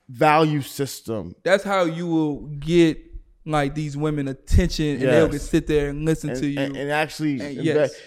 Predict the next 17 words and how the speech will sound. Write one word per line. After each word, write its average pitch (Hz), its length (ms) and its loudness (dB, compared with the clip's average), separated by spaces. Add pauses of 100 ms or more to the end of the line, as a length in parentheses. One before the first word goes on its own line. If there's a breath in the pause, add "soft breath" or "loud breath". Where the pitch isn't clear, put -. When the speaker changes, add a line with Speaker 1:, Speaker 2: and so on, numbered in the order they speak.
(120)
Speaker 1:
And 175 160 4
so 208 240 4
to 196 200 -2
me, 262 160 -2
I'm 262 140 0
just - 240 -2
like, 202 220 0
I 180 100 2
think - 300 -6
about 226 360 2
that, 233 300 2 (720)
and 190 180 6
I, 190 180 4
I, 196 140 4
'cause - 220 0
I'm, 254 160 8 (100)
I'm 226 200 4